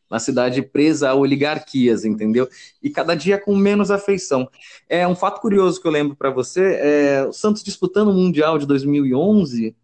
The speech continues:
entendeu? A própria prefeitura, a própria, as próprias instituições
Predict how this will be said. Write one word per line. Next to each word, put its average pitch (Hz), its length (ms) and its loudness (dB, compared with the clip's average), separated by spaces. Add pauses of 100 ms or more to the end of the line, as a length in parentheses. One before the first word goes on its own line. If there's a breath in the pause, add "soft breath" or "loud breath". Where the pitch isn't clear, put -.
(120)
entendeu? 127 560 -2 (220)
A 170 100 -4
própria 226 340 -2
prefeitura, 185 840 0
a - 20 -10
própria, 175 300 -4
as 151 100 -6
próprias 208 340 -4
instituições 196 720 -6